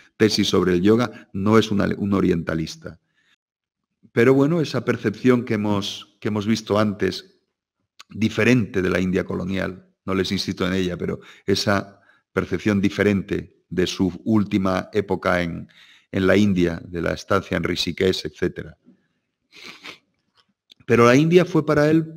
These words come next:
un, podríamos sintetizarlo en un capítulo inconcluso y conflictivo.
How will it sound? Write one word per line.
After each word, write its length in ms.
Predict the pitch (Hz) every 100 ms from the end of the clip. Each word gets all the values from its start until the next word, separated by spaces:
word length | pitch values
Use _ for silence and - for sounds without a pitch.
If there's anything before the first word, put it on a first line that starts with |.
| -
un, 440 | 131 127 123 123 117
podríamos 600 | 113 131 147 - - - _ _
sintetizarlo 800 | - 113 107 107 104 135 143 135
en 120 | 113
un 120 | 127
capítulo 480 | 127 120 127 127 127
inconcluso 640 | 104 101 95 - 127 143
y 80 | 120
conflictivo. 840 | 101 98 - 92 85 - 87 78